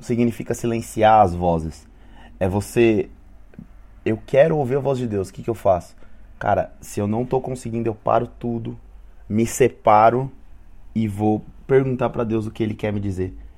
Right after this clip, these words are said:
E eu vou tentar discernir o que Ele tá querendo falar comigo, através da leitura da Bíblia, através da oração, que não é um monólogo, é um diálogo. Não se esqueça disso, a oração é um diálogo.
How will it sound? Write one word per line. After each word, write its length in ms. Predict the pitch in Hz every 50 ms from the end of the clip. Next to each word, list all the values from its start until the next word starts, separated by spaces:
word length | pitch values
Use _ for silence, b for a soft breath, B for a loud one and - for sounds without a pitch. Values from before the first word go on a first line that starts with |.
| b -
E 80 | -
eu 60 | 92 90
vou 120 | 104 110
tentar 460 | - - 131 123 117 - 127 127 127
discernir 460 | 117 113 104 - 117 107 101 104 104
o 60 | 104 101
que 120 | - 110
Ele 120 | 107 101
tá 180 | 104 - 107 101
querendo 320 | - 110 98 104 110 113
falar 220 | - - 117 113 107
comigo, 400 | - 113 107 101 98 95 98 b b b b b b b b b
através 320 | 85 - 92 92 95 101 110
da 80 | 113
leitura 340 | 113 113 110 - 113 107 107
da 100 | 110 107
Bíblia, 480 | 98 95 107 107 107 90 87 85 85 - - - - - - - -
através 400 | 92 87 95 90 90 101 101 95
da 100 | 104 104
oração, 680 | 107 107 110 110 107 - - - 107 107 110 107 101 b b b b b b -
que 120 | - 113 107
não 260 | 107 120 135 139 131
é 40 | 131
um 80 | 127
monólogo, 560 | 131 127 123 120 120 117 120 110 101 95 95
é 60 | 95 101
um 100 | 107 104
diálogo. 640 | 98 113 113 104 107 107 98 92 85 82 80 - - - - - - - - - -
Não 180 | 90 90 90 90
se 100 | - -
esqueça 360 | - - 101 101 104 - 101
disso, 320 | 92 98 101 95 - -
a 20 | 90
oração 640 | 92 92 92 - - - - 95 95 101 117 160 - - -
é 120 | - 90 95
um 140 | 98 101 95
diálogo. 600 | 95 104 131 127 110 95 90 82 76 78 78